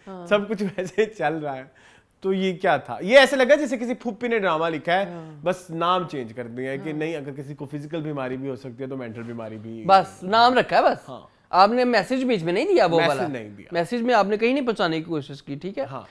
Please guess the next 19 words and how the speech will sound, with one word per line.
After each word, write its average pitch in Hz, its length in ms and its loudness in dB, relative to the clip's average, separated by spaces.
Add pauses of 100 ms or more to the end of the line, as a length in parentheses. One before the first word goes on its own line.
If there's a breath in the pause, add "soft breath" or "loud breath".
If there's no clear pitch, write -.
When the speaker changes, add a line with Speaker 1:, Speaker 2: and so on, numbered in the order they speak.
(260 loud breath)
Speaker 1:
अच्छा, 254 140 -10
वो 262 80 -6
जो 254 100 -8
स्टार्टिंग 226 380 -4
में 262 120 -4
अदालत 208 360 -4
वाला 226 140 -4
इमेजिनरी 208 480 -10
सीन 202 200 -12
था, 202 100 -14
वो 214 80 -10
क्या 196 220 -10
था? 143 260 -18 (640)
वो 208 240 -6
सुल्तान 180 400 -6
को 185 100 -14
ख्वाब 180 280 -4
आया 269 160 -4
था 190 280 -16